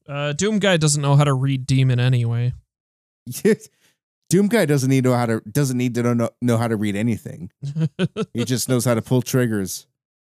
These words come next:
Speaker 2: Uh, Sony pulls popular Mario creation from Dreams after Nintendo complaint,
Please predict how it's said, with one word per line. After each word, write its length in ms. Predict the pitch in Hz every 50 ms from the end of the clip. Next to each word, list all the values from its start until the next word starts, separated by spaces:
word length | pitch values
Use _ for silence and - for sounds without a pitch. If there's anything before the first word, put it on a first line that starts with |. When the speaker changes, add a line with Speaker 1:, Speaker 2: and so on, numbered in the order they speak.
| _ - - _ _ _ _ _ _ -
Speaker 2:
Uh, 300 | - 123 135 139 143 147
Sony 400 | 139 - - 185 190 190 180 165
pulls 220 | - 175 180 151
popular 440 | - - 180 175 - 185 180 170 165
Mario 460 | 160 151 143 151 170 185 180 165 151
creation 500 | 143 - 156 151 135 139 139 - 151 147
from 260 | 135 - 143 135 123
Dreams 380 | 110 - 127 139 147 151 139 123
after 240 | 127 123 - - 143
Nintendo 440 | 135 127 110 - 143 139 139 139 -
complaint, 500 | - 117 104 110 107 117 120 131 -